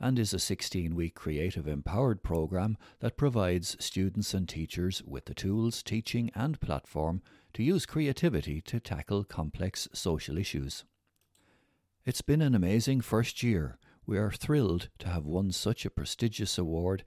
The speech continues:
that recognises the team's effort and ambition. In January two thousand and twenty-two, we will have two thousand and sixty-six students from forty-two schools in twenty counties across Ireland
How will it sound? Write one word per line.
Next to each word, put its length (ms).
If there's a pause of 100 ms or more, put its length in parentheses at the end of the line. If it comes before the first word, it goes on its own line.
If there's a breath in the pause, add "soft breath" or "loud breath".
(220 loud breath)
that 160
recognises 800
the 100
team's 400
effort 400
and 220
ambition. 580 (540 soft breath)
In 80
January 520
two 200
thousand 440
and 120
twenty-two, 680 (320 loud breath)
we 140
will 160
have 340 (220 loud breath)
two 260
thousand 540
and 160
sixty-six 640
students 640
from 200
forty-two 640
schools 540
in 140
twenty 340
counties 500
across 380
Ireland 440